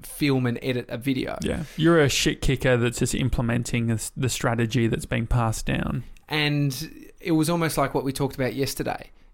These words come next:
Speaker 1: is, um, higher up or, like, things like photo shoots, the people organising them, y-, could s-, come across as being a bit racist, where they're just
Speaker 2: Yeah.
Speaker 1: like, "We need an Asian, we need an
Speaker 2: Yeah.
Speaker 1: African, we need,"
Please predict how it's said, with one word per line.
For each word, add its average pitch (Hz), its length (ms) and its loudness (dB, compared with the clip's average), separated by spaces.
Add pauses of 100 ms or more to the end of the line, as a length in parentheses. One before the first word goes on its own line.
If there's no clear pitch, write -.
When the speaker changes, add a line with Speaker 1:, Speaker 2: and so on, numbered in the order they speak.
(100)
Speaker 1:
is, 123 480 0 (340)
um, 131 300 -2
higher 139 480 2
up 135 260 2 (280)
or, 151 260 4
like, 131 260 2
things 143 400 0
like 120 140 -4
photo 185 300 4
shoots, 143 340 0
the 127 60 -10
people 139 240 0
organising 131 580 0
them, 127 220 -2 (340)
y-, - 180 -18
could 156 240 -2
s-, - 140 -4
come 185 260 -2
across 160 440 0
as 135 100 0
being 131 500 0
a 131 80 -8
bit 123 160 -2
racist, 120 500 0
where 151 120 2
they're 131 140 2
just 127 220 4
Speaker 2:
Yeah. 139 80 2
Speaker 1:
like, 123 160 0 (180)
"We 143 100 -2
need 131 180 2
an 120 100 0
Asian, 196 360 0
we 160 80 0
need 120 160 2
an 117 80 0
Speaker 2:
Yeah. 120 80 0 (300)
Speaker 1:
African, 170 340 -2
we 135 100 0
need," 123 240 0